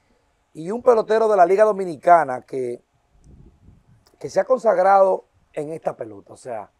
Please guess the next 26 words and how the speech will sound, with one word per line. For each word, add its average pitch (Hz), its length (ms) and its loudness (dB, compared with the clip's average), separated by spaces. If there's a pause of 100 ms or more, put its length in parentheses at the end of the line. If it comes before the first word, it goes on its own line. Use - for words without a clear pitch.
(800)
eh, - 420 -20
no 127 680 -12
sé, 190 240 -2
y 185 80 0
le 143 100 -6
preguntaremos 127 560 -8
ahora, 131 240 -4
no 127 120 -12
juega 120 280 -10
para 104 280 -20
México, 135 520 -12
ya 127 140 -10
lo 123 140 -12
hizo 131 160 -14
una 117 140 -14
vez, - 140 -10
pero 135 120 -12
ya 120 120 -12
no 120 100 -20
quiere 110 200 -18
jugar, 143 560 -4 (400)
no 123 140 -14
quiere 120 320 -10
irse 117 200 -18
para 107 200 -14
Venezuela, 135 840 -6